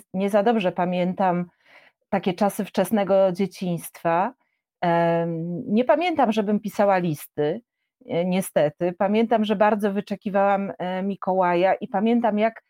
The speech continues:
ekscytujące były te, e, prezenty. E, czasami z perspektywy osoby dorosłej wydaje się, że to są jakieś, jakieś takie drobiazgi, tak, jak my to mówimy, duperele, że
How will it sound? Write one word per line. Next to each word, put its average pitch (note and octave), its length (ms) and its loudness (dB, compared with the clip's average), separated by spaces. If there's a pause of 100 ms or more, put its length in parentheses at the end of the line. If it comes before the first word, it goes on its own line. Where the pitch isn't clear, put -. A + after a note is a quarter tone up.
(300)
ekscytujące A3+ 1000 0
były D#3+ 260 0
te, D3+ 280 0 (340)
e, D#3+ 280 -2
prezenty. D#3+ 760 -4 (400)
E, E3+ 120 -4
czasami B3+ 420 0
z - 80 -18
perspektywy A#3 720 0
osoby G#3+ 640 0
dorosłej G#3 680 0
wydaje D4 400 0
się, D4+ 160 -2
że B3+ 120 0
to B3+ 120 -8
są A#3+ 160 -2
jakieś, G#3+ 420 -4 (500)
jakieś E4 240 -2
takie E3+ 340 0 (560)
drobiazgi, G3+ 880 0
tak, G3 220 2
jak F#3+ 120 -2
my G3 120 0
to G3+ 120 2
mówimy, F#3+ 360 0
duperele, F#3+ 680 2
że F#3 180 0